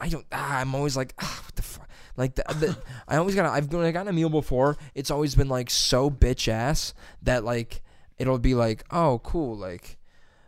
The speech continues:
Speaker 1: I'll get a number five, looks like it's a lot, then I'll get, like, um, a fucking Lego fry," you know?
Speaker 2: Yeah.
Speaker 1: And a, a shot of fucking Sierra Mist or some shit, and a fucking, you know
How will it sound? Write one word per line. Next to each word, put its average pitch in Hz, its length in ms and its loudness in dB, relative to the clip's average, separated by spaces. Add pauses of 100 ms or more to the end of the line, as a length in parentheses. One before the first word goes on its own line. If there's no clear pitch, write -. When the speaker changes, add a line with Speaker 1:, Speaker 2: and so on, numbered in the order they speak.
Speaker 1:
I'll 127 120 0
get 147 100 2
a - 20 -2
number 147 220 0
five, 139 360 2
looks 139 180 0
like 139 100 -4
it's 131 80 -10
a 120 60 -6
lot, 117 200 -6
then 123 140 -6
I'll 120 160 -4
get, 135 140 -2
like, 131 260 -4 (360)
um, 110 400 -4
a 104 120 -6
fucking 120 580 -2 (140)
Lego 127 500 4
fry," 98 580 -4 (340)
you 131 120 2
know? 113 300 -2
Speaker 2:
Yeah. 98 380 -2 (340)
Speaker 1:
And 131 500 0 (800)
a, 139 180 0 (160)
a 131 120 -2
shot 156 640 4
of 151 120 2
fucking 123 600 -2
Sierra 135 680 2
Mist 120 580 -2
or 101 120 -10
some 101 240 -8
shit, 101 400 -8 (360)
and 113 140 0
a 110 60 2
fucking, 107 580 0
you 104 120 -6
know 98 240 -8